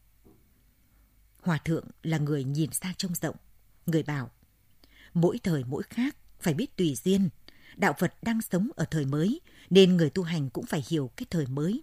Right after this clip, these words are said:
nó như thế nào." Với lý lẽ ấy, thầy chia thời gian làm hai. Buổi chiều, tôi học kinh kệ và chữ Nho với thầy. Còn buổi sáng, tôi phải đi học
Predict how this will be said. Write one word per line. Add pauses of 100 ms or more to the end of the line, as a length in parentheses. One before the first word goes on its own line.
nó
như
thế
nào." (1400)
Với
lý
lẽ
ấy, (300)
thầy
chia
thời
gian
làm
hai. (580)
Buổi
chiều, (200)
tôi
học
kinh
kệ (120)
và
chữ
Nho
với
thầy. (420)
Còn
buổi
sáng, (280)
tôi
phải
đi
học